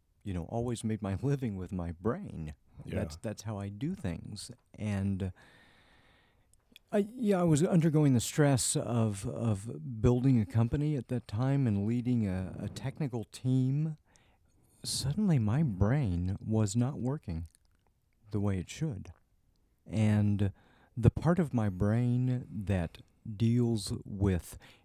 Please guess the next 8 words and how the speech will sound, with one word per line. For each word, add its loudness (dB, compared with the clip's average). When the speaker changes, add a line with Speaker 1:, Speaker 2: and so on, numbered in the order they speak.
Speaker 1:
emotional -2
regulation -6
wasn't -2
working. -10
So 0
my 6
emotions -2
were -14